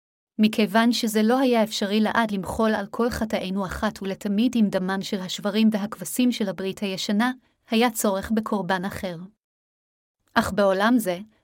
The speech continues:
לא היה קורבן ללא פגם שכזה אשר היה יכול לתמיד ולחלוטין למחוק את כל חטאינו, לכן,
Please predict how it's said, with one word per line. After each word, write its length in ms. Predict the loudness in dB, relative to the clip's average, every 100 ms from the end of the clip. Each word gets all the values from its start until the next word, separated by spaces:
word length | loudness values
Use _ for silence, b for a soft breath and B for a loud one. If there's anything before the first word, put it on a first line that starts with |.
| _
לא 160 | 2 4
היה 200 | 4 0
קורבן 400 | 2 0 2 2
ללא 280 | 2 0 -2
פגם 240 | -2 0 0
שכזה 500 | -2 -4 -2 0 0
אשר 240 | 0 -2
היה 260 | 0 0 0
יכול 320 | -2 -2 -4
לתמיד 480 | -4 -2 0 2 2
ולחלוטין 640 | -2 -4 -4 -8 -2 0
למחוק 420 | 0 0 -4 -2 -4
את 100 | -2
כל 220 | 0 0
חטאינו, 640 | -2 -4 -4 -4 -4 -6 -10 _ _
לכן, 400 | -8 -2 -2 -2